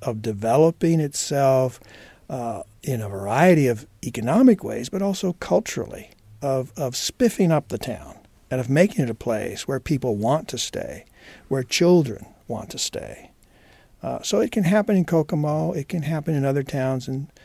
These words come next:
small and large across the state,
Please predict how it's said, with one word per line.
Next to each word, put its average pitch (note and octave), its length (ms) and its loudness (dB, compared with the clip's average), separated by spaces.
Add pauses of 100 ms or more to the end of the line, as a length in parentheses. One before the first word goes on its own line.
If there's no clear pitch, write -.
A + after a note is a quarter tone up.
(380)
small C3 420 -2
and D3+ 160 0
large B2 300 -2
across G#2 420 -6
the - 60 -10
state, E3 420 -4